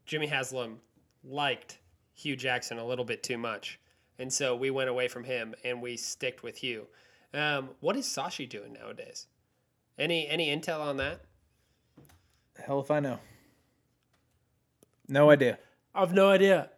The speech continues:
Speaker 3: I don't
Speaker 1: Haven't heard a peep.
Speaker 2: I'd love to put a few feelers out there and figure that one out. That would be, that would be nice.
Speaker 3: Yeah, bring that. That'll be the first Sin of Our Fathers exclusive.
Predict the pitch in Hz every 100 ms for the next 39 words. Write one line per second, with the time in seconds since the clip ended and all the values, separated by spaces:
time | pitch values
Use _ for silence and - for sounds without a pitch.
0 | - 190 202 208 - - 190 185 190 160
1 | - - 214 - - _ _ _ _ _
2 | _ _ _ 147 160 151 147 156 - 143
3 | - 139 131 120 117 107 113 107 110 -
4 | 123 110 107 107 101 104 98 - - 120
5 | 117 107 104 101 - 175 117 117 110 113
6 | 104 175 165 151 185 202 185 165 - 180
7 | 180 175 165 - 175 165 - 175 156 147
8 | 147 143 160 156 160 151 143 - - 165
9 | 151 147 139 -